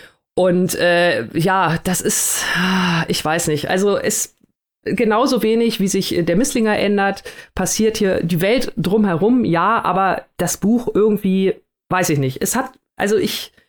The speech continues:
äh, ihr merkt schon, ich stottere hier rum, weil ich unterm Strich die Botschaft halt, äh, gesucht hab. Das Ende ist so ein bisschen mysteriös. Wie gesagt, wir wollen es nicht spoilern, aber auch das konnte mir nicht so richtig, ähm, erklären,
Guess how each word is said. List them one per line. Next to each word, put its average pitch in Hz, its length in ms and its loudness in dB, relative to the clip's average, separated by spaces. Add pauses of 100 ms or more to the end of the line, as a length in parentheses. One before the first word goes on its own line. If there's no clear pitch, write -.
(340)
äh, 196 140 2
ihr 214 160 2
merkt 254 260 0
schon, 208 140 0
ich 214 120 0
stottere 262 420 0
hier 220 180 4
rum, 254 500 4 (400)
weil 220 220 2
ich - 160 0
unterm 208 260 0
Strich - 480 -4 (340)
die 196 80 0
Botschaft 196 520 0
halt, 139 300 -2
äh, 147 100 0
gesucht 151 440 0
hab. - 140 -6
Das - 140 -2
Ende 277 280 2
ist 254 160 0
so 247 60 0
ein 214 40 0
bisschen 214 420 0
mysteriös. 190 720 0
Wie 202 60 -2
gesagt, 202 240 -2
wir 175 100 0
wollen 190 140 0
es - 180 -4
nicht 269 180 -2
spoilern, 214 600 0
aber - 180 -2
auch - 140 -4
das - 240 -4
konnte 214 320 -2
mir 214 440 2
nicht 233 460 2
so 254 300 2
richtig, 220 720 -2
ähm, 202 420 0
erklären, 196 960 0